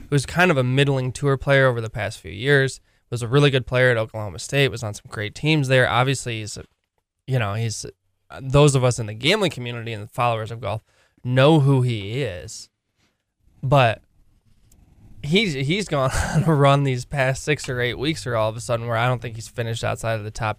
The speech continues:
twelve. And he's a relative unknown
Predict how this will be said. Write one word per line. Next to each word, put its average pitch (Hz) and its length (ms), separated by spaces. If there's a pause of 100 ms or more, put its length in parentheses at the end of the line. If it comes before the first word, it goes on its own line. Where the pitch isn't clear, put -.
twelve. 120 720 (1160)
And 135 420 (100)
he's 151 240
a 139 120
relative 143 920 (100)
unknown 131 920